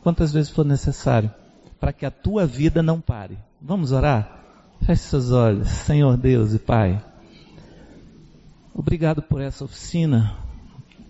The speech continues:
de um assunto que tem sido tão difícil no meio das nossas igrejas, no meio das nossas famílias,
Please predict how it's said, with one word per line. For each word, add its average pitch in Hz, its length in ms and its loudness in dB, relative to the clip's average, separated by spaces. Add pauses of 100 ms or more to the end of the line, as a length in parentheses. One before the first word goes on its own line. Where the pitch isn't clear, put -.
(100)
de 120 140 0
um 143 100 2
assunto 156 640 2
que - 200 -6
tem 156 600 0 (520)
sido 147 500 0 (1300)
tão 214 160 -4
difícil 185 720 -4
no 135 100 0
meio 139 280 2
das 127 220 0
nossas 127 380 2
igrejas, 123 800 -6
no 120 80 -4
meio 127 220 0
das 117 200 0
nossas - 400 0
famílias, 127 1080 2